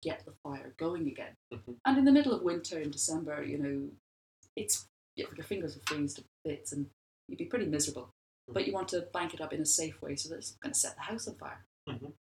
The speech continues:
Speaker 1: And this is something that shows up again in, like, the ancient story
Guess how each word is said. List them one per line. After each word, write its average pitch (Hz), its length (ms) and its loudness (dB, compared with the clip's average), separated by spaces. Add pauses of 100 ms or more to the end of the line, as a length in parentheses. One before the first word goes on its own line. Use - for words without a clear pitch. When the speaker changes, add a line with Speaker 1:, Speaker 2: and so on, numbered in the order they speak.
(140)
Speaker 1:
And - 100 -4
this 185 120 -6
is 190 100 -4
something 170 260 -6
that - 140 -8
shows 156 220 -4
up 143 80 -10
again 156 240 -6
in, 151 100 -4
like, 151 120 -6 (580)
the 151 360 -12
ancient 160 600 -6 (400)
story 156 340 -4